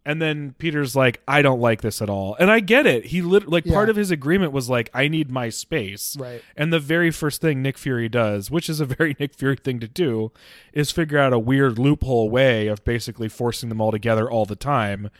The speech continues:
Speaker 2: Right.
Speaker 1: which is to enroll all of them in Midtown High. So Peter's like, "I want out. Transfer me out of Midtown High." I don't think that's how it works.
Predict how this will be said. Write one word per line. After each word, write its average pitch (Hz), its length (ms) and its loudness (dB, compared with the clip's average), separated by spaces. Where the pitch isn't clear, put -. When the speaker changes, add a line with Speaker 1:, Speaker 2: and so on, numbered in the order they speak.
Speaker 2:
Right. 117 180 -12
Speaker 1:
which 123 160 -6
is 123 100 -6
to 143 120 -4
enroll 120 400 0
all 120 240 0
of 101 80 -4
them 107 180 0
in 98 140 -4
Midtown 95 360 -6
High. 101 200 -10
So 143 160 -4
Peter's 190 320 0
like, 127 180 -2
"I 147 140 0
want 180 260 -2
out. 127 380 2
Transfer 156 440 -4
me 160 80 -4
out 143 100 2
of 135 80 0
Midtown 123 380 -2
High." 110 440 0
I 117 60 -14
don't 135 160 -8
think 101 140 -10
that's 101 180 -8
how 95 160 -6
it 92 80 -8
works. 101 480 -6